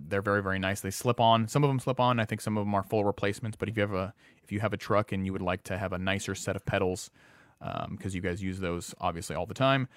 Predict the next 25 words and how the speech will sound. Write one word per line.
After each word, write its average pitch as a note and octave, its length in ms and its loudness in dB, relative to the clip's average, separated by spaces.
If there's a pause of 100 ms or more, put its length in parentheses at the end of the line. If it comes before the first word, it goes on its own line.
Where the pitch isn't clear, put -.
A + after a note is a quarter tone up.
(400)
um, G2 260 4
go G#2+ 160 4
ahead A#2+ 140 0
and A2 60 0
go G#2 60 2
to G2 80 -2
jacks G2 280 0
chrome A2 240 -4
shop F#2+ 180 -4
dot F2+ 140 -2
com. G2+ 260 0
They're F2+ 120 -2
fifty - 300 -6
bucks F2 280 -6
off F2+ 400 -4
in G#2 100 -8
September. D3+ 500 4 (640)
Um, A2 480 4
and A#2 160 0
also B2 340 4
S C3 220 2
C C3 180 -2
I B2 120 4
steering A#2+ 340 -2
wheels. B2 300 0